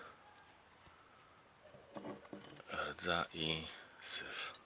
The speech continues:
Także o, teraz widzimy, co było. Także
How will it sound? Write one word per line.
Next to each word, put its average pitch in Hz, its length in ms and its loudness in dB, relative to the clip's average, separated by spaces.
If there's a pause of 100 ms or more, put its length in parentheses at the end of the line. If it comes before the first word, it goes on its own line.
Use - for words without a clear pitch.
(1400)
Także - 420 -2 (3250)
o, 65 200 -2 (580)
teraz - 320 0 (440)
widzimy, 65 380 2 (200)
co 69 180 10
było. 60 440 4 (1200)
Także - 480 2